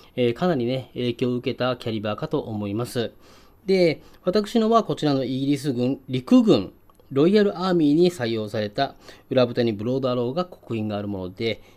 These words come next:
イギリス陸軍が使用したものかと思われます。で、そういうことで、エーティーピーというものがあって、固有番号の、えー、五六九六一という文字が入っているというものになります。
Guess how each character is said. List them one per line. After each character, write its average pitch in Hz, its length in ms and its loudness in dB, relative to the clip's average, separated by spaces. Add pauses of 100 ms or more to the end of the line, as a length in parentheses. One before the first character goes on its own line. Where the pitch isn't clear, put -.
(120)
イ 123 80 -2
ギ 156 140 2
リ 175 80 2
ス 151 160 -4
陸 151 200 -2
軍 196 240 4
が 180 140 0
使 131 220 -6
用 123 100 0
し - 80 -10
た 127 100 -4
も 120 100 0
の 113 60 -4
か - 120 -6
と 143 140 0
思 107 200 -2
わ 98 100 0
れ 95 60 -6
ま 101 140 -6
す。 113 220 -8 (600)
で、 226 340 0
そ - 220 -4
う - 20 0
い 127 40 -2
う 123 40 -4
こ 127 100 -4
と 120 120 -6
で、 180 340 -4
エ 127 60 -6 (120)
ー 135 60 -2
テ 139 140 -20
ィ 127 160 -2
ー 127 40 -12
ピ 190 220 -6
ー 175 40 -6
と 117 120 -4
い 110 100 -4
う 107 40 -4
も 110 100 -4
の 104 100 -4
が 95 120 -4
あ - 20 -6
っ 98 60 -8
て、 185 240 -6
固 - 160 -6
有 123 180 -2
番 120 280 -4
号 113 220 -6
の、 196 240 -2 (460)
え 110 240 -2
ー、 104 40 -12
五 135 280 2
六 123 240 -4
九 123 300 -6
六 110 280 -6
一 113 200 -12
と 113 120 -8
い 104 100 -4
う 107 40 -8
文 104 160 -8
字 117 120 -8
が 147 100 -2
入 - 240 -14
っ 90 40 -14 (160)
て 90 120 -20
い 85 120 -14
る 113 120 -16
と 107 180 -8 (580)
い 113 120 -2
う 110 80 -2
も 104 160 -4
の 98 80 -4
に 127 100 0
な 127 140 0
り 95 100 -10
ま 95 140 -12
す。 95 280 -14